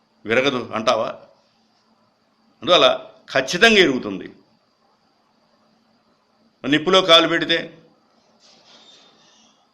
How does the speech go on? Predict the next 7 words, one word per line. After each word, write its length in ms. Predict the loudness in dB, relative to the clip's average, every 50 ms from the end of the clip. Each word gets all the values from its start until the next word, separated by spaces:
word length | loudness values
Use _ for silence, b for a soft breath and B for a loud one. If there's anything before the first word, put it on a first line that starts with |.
| _ _ _ _ _ _ _ 0
ఎవరికైనా 440 | 2 2 4 4 4 4 2 4 4
కాలుద్దా 360 | 2 2 2 2 -2 -2 -2
లేదా? 380 | 0 0 -2 -4 -6 -10 -12 -18 -20 _ _ _ _ _ _ _ _ _ _ _ _ _ _ _ _ _ _ _ _ _ -6 0 2
కాలదా? 480 | 4 4 4 4 4 4 2 -2 -4 0
కాలకపోతే 280 | 0 0 2 0 -2 -2
ఒకసారి 260 | -2 0 -2 -2 -2
పెట్టి 220 | -4 -8 -8 -6